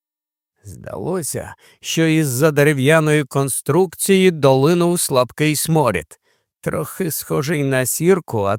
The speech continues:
трохи на тухлі яйця. І трохи майнуло у голові. На смерть у могилі. Вона різко прочинила двері,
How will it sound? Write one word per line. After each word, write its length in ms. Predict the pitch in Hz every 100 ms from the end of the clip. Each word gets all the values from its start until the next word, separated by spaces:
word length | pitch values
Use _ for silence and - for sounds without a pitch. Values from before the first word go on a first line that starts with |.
| _
трохи 440 | - 120 160 -
на 240 | 180 151 139
тухлі 520 | - 156 - 151 156
яйця. 520 | 156 120 98 110 - - _ _ _ _ _
І 200 | - 123 -
трохи 600 | 123 131 160 - 117 - -
майнуло 500 | 120 120 120 120 120
у 80 | 117
голові. 520 | 110 120 117 104 - - _ _ _ _ _ _
На 240 | - 147 147
смерть 760 | - 160 131 - - - - _ _
у 100 | 120
могилі. 640 | 113 117 107 117 78 65 - _ _ _ _ _ _ - -
Вона 300 | 156 196 202
різко 500 | 233 233 - 214 202
прочинила 720 | 202 190 - 175 185 185 170
двері, 500 | 151 156 123 104 78